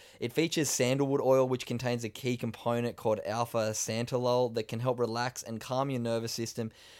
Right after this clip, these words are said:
and has been used for centuries in Ayurvedic meditation and practices. And also, studies have shown that when you apply sandalwood oil topically to your skin, this component can work in similar ways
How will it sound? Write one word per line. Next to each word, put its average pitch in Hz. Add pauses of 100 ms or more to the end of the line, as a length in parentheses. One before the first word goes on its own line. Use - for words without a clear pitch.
and 135
has 131
been 156
used 156
for 131
centuries 131
in 113
Ayurvedic 110
meditation 117
and 113
practices. 135 (400)
And 127
also, 135
studies 156
have 143
shown 131
that 117
when 135
you 190
apply 147
sandalwood 135
oil 117
topically 160
to -
your 113
skin, 113 (260)
this 147
component 131
can 117
work 117
in 117
similar 165
ways 117